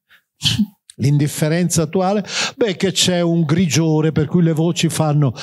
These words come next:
una cosa di fondo. E no, ognuno deve avere la sua voce, però questa voce non deve essere mai aggressiva. Ecco, in questo senso, ritorniamo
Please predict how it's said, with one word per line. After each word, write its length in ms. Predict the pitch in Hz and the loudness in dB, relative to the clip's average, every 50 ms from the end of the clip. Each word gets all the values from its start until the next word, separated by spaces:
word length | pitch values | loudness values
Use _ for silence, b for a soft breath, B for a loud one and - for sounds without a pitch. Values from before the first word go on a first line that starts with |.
| B B B | B B B
una 200 | 147 151 156 151 | 0 0 0 -2
cosa 280 | - 165 160 135 160 | -2 -2 0 0 -2
di 120 | 147 156 143 | 0 0 -4
fondo. 680 | - - 160 151 135 127 123 120 117 117 117 113 113 B B B B B B | 0 0 0 0 2 0 0 0 0 0 0 0 -2 B B B B B B
E 180 | - 196 262 220 | -4 0 2 2
no, 580 | 196 226 277 277 208 151 127 110 - - 202 | 4 2 2 2 0 0 -2 -2 -2 -2 -2
ognuno 440 | 311 320 311 392 381 359 240 180 151 | -2 0 0 0 2 2 2 0 0
deve 300 | 123 123 226 220 156 117 | 0 0 0 0 0 -2
avere 420 | 101 113 143 175 151 113 104 113 | -2 -2 0 0 0 0 0 -2
la 140 | 113 110 113 | 0 0 0
sua 280 | - - - 135 120 113 | 0 0 0 0 -2 0
voce, 680 | 107 139 131 120 113 110 - - 120 110 101 - - B B B B B B B B _ | 0 0 0 0 -2 -2 -4 -2 -2 -2 -4 -4 -8 B B B B B B B B _
però 340 | - 123 123 131 165 202 202 | -4 -2 -2 0 0 0 -2
questa 680 | - - 156 135 - - - - - - - - 147 147 | -2 -2 -2 0 0 0 0 0 0 -2 -2 -2 0 0
voce 520 | 147 190 220 214 220 - - - 175 151 | 0 0 -2 -2 -2 -2 -2 0 0 0
non 380 | 123 131 147 185 208 180 160 147 | 0 0 0 2 2 2 0 0
deve 260 | 143 156 147 170 185 | 0 -2 0 0 0
essere 500 | 170 - - - - - 151 151 147 135 | 0 0 0 0 0 0 0 0 0 0
mai 260 | 139 147 151 139 139 | 0 0 0 2 0
aggressiva. 600 | 135 120 120 139 139 - - - - 123 107 98 B B B B B | 0 -2 -2 -2 0 0 0 0 0 0 -2 0 B B B B B
Ecco, 280 | B 202 170 - - 156 | B -2 -2 0 -2 -2
in 140 | 147 131 - | -2 -2 -2
questo 380 | - 269 233 - - - 185 | -2 0 0 0 0 0 -2
senso, 880 | - - - 156 143 135 123 123 113 - - - 156 160 202 240 247 - - | 0 0 0 0 2 2 0 0 0 0 0 2 2 0 0 -2 -4 -6 -6
ritorniamo 840 | 117 110 117 120 - - 143 120 123 139 143 131 127 123 113 110 104 | -4 -2 -2 -2 -2 -2 -2 0 0 0 2 2 2 2 2 0 0